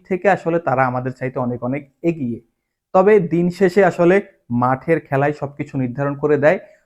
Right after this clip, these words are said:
আহ, নব্বই মিনিটের পূর্বে কিংবা শেষ বাঁশি বাজার পূর্বে কে, পূর্বে যত বড় দলই হোক, ছোট দলই হোক, আসলে কি হয় ফলাফল সেটা বলা যায় না, সেটার জন্য আমাদেরকে অপেক্ষা করতে হবে। আহ, আমরা অপেক্ষায় রয়েছি এবং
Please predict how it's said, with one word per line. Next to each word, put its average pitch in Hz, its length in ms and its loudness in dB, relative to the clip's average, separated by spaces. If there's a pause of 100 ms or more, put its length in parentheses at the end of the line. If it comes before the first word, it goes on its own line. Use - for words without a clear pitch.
(200)
আহ, 110 320 0 (140)
নব্বই 139 340 0
মিনিটের 156 440 -2
পূর্বে 151 260 -2
কিংবা 151 340 0 (460)
শেষ 170 160 0 (140)
বাঁশি 123 340 -2
বাজার 127 320 0
পূর্বে 139 240 -4
কে, 147 200 -6 (360)
পূর্বে 131 340 0 (460)
যত 123 220 -2
বড় 117 280 -2
দলই 117 280 -2
হোক, 156 240 -4
ছোট 127 180 -6
দলই 120 360 -4
হোক, 165 100 -4 (400)
আসলে 113 320 -4
কি 139 220 -6
হয় 151 260 2 (500)
ফলাফল 117 320 0
সেটা 120 200 -2
বলা 117 220 0
যায় 117 200 -2
না, 156 80 0
সেটার 160 280 -2
জন্য 156 240 -4
আমাদেরকে 135 360 -2
অপেক্ষা 127 340 -4
করতে 151 300 -4
হবে। 170 200 2 (600)
আহ, 110 200 -2 (100)
আমরা 139 160 4
অপেক্ষায় 143 400 0
রয়েছি 180 360 2 (260)
এবং 156 220 4